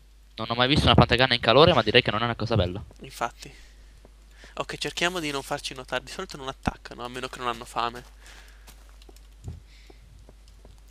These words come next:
Speaker 2: E di
Speaker 1: Ciao,
Speaker 2: solito,
Speaker 1: eh.
Speaker 2: fortunatamente, non hanno fame. E lo, che costruzione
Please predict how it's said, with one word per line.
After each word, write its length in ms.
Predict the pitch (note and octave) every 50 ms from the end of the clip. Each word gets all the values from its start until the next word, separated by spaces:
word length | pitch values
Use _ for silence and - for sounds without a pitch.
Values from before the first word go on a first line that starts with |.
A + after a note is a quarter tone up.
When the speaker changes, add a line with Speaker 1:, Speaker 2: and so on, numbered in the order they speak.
| - - - - -
Speaker 2:
E 100 | - C3+
di 80 | B2+ B2+
Speaker 1:
Ciao, 180 | B2 - C#3+ C3+
Speaker 2:
solito, 300 | - C3 B2+ A#2+ A#2+ - - - -
Speaker 1:
eh. 40 | - -
Speaker 2:
fortunatamente, 380 | - - - C3+ B2+ B2+ B2+
non 180 | B2 B2 B2 A#2
hanno 240 | A2+ A2 A2 A2+ - -
fame. 220 | C#3+ D3 D#3+ C#3+ - - - - - -
E 100 | F#3 G#3
lo, 100 | B3 B3+ - - - - -
che 120 | - -
costruzione 600 | - - - - A3+ - - - - A#3 A3+ G#3+